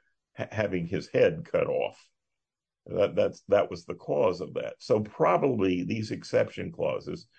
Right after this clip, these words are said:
deal with something very specific, namely incestuous relationships. And that would mean that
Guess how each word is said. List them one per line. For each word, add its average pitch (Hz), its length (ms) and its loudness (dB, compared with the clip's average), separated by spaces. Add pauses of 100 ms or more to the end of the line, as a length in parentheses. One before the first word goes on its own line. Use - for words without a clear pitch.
(280)
deal 90 160 4
with 90 200 2
something 85 440 -2
very 87 280 2
specific, - 640 -6 (120)
namely 95 600 -2 (260)
incestuous 90 960 -2
relationships. - 1120 -6 (580)
And 107 380 2
that 120 280 6
would 98 200 2
mean 80 380 -4
that 87 220 4